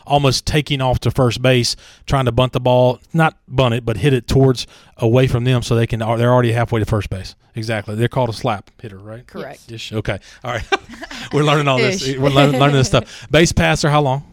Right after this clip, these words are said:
Speaker 2: Uh, sixty feet.
Speaker 1: Sixty feet. Okay. And I learned this. Uh, Emmy, you coached me on this a few minutes ago.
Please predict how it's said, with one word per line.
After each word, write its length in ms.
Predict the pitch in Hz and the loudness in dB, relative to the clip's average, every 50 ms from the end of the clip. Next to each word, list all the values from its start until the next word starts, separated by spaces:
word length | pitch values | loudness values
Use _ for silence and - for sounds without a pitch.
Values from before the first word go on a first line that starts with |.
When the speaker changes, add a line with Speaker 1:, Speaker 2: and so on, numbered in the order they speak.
| - - | -20 -20
Speaker 2:
Uh, 200 | 180 170 165 160 | -18 -18 -18 -18
sixty 340 | - - 196 - - - 175 | -18 -18 -18 -16 -16 -16 -18
feet. 220 | - - - - - | -16 -18 -20 -12 -6
Speaker 1:
Sixty 360 | - - 151 147 - 190 170 | -2 0 0 2 2 2 2
feet. 300 | - 156 147 165 - - | 2 2 2 2 0 -2
Okay. 300 | 135 - - 131 135 135 | -2 0 0 0 0 0
And 120 | 131 127 | 0 2
I 40 | 127 | 2
learned 240 | 131 135 143 160 156 | 4 4 4 4 4
this. 260 | 151 165 170 - - | 4 2 2 2 0
Uh, 120 | 135 123 | 2 2
Emmy, 260 | 120 117 127 135 143 139 | 2 2 2 2 2 2
you 160 | 135 135 135 | 2 2 0
coached 320 | - - 139 135 - - | 0 0 0 0 0 -2
me 100 | - 131 | -2 -2
on 120 | 127 127 123 | 0 0 0
this 200 | 123 127 - - | 0 0 -2 -2
a 40 | |
few 160 | 117 - 135 131 | -2 -2 0 0
minutes 180 | 127 120 - | 0 0 0
ago. 220 | 131 117 123 123 | 0 2 2 2